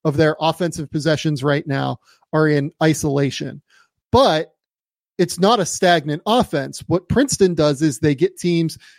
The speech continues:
into all sorts of early action and early movement, try and get switches, try and get mismatches that they want. And then they create these oceans of space playing five out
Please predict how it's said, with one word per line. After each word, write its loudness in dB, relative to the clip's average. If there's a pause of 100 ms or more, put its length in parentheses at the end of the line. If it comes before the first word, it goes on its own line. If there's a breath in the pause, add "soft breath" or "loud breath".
(160 soft breath)
into 2 (140)
all 4
sorts 0
of 0 (420 soft breath)
early 2
action -4
and -4
early 4
movement, -2 (380 soft breath)
try 2
and -4
get -6
switches, 0
try 0
and -2
get -6
mismatches 0
that -6
they 2
want. 0 (240 loud breath)
And 2
then 4
they 4
create -2
these -6
oceans 2
of -2
space 0
playing -4
five 0
out 2